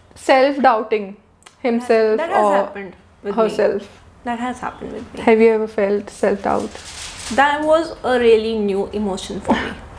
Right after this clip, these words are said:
Speaker 2: to be very
Speaker 1: Self-doubt।
Speaker 2: honest. I have never been the kind of person who has been, like, you know, the talk of the town, or people are saying that you are wrong,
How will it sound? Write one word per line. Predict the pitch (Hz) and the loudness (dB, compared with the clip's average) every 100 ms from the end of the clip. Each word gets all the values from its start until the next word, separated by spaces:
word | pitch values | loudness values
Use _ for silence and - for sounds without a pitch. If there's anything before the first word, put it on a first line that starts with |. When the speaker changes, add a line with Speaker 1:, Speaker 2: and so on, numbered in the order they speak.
| - | 2
Speaker 2:
to | 277 | 4
be | 262 | 6
very | 220 196 175 | 4 4 0
Speaker 1:
Self-doubt। | 185 | 0
Speaker 2:
honest. | 185 - - - - - - | -2 -6 -16 -20 -20 -16 -2
I | 254 254 | 0 2
have | 269 262 262 | 0 0 -2
never | 220 220 214 226 | -4 -2 -2 0
been | 220 | 0
the | 208 | 0
kind | 208 202 | -2 -4
of | 214 | -2
person | 196 196 196 | -4 -2 -4
who | 214 214 | 0 0
has | 214 190 | 0 -2
been, | - 220 202 190 | -2 0 0 2
like, | 185 180 - | 0 -2 -4
you | 202 | -2
know, | 190 233 - - - - | -2 -4 -6 -14 -10 2
the | 220 | 2
talk | 262 196 196 | 4 2 0
of | 202 | -4
the | 208 | -6
town, | 202 190 180 202 | -2 -2 -2 0
or | 196 185 | 0 0
people | 185 202 - 202 | 0 -2 4 4
are | 202 | 2
saying | - 202 202 | -2 -2 -2
that | 190 - 190 | -6 -10 -6
you | 202 233 285 262 | 4 6 8 6
are | 208 147 | 4 2
wrong, | 160 156 | -4 -8